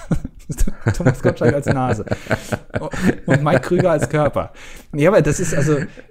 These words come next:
das wäre doch eigentlich wieder ein geiler Grund, dass Mike Krüger und Thomas Gottschalk mal wieder was zusammen machen. Einfach ein neuer Film, Die Stinknase.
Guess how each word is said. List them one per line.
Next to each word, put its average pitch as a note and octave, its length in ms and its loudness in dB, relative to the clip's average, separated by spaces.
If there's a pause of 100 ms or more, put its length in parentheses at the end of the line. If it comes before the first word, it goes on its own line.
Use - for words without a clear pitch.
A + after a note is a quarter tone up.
(180)
das - 240 4
wäre E4+ 100 -2
doch C4 140 0
eigentlich D3 460 -2
wieder D3 160 2
ein C#3+ 140 0
geiler B2 280 -4
Grund, C3 280 -2
dass A#2+ 160 -4
Mike B2+ 260 -4
Krüger D#3+ 240 2
und B2+ 120 -4
Thomas D3+ 280 -4
Gottschalk - 300 -4
mal C3+ 140 -2
wieder D#3 140 -2
was D#3 140 -6
zusammen F3 340 -2
machen. G#2+ 200 -4
Einfach C3 220 -6
ein C#3 120 -2
neuer E3 220 -2
Film, G#3 220 -4
Die D#3 100 0
Stinknase. F2+ 800 -8